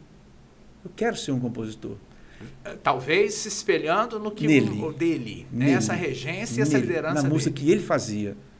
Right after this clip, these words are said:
Speaker 1: Naquilo que ele fazia acontecer ali. Porque a gente tocava os dobrados que ele escrevia, ele compunha muito, mas ele compunha,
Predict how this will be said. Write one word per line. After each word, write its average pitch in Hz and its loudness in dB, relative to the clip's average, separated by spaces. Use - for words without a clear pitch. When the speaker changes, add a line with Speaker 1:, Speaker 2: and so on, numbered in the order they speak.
Speaker 1:
Naquilo 131 -2
que 156 -2
ele 135 -2
fazia 127 -2
acontecer 127 -2
ali. 104 -6
Porque 131 0
a 160 2
gente 175 -4
tocava 139 0
os 117 -4
dobrados 139 4
que - -6
ele 120 -4
escrevia, 117 -2
ele 131 -2
compunha 127 0
muito, 131 6
mas 117 -2
ele 120 0
compunha, 117 -4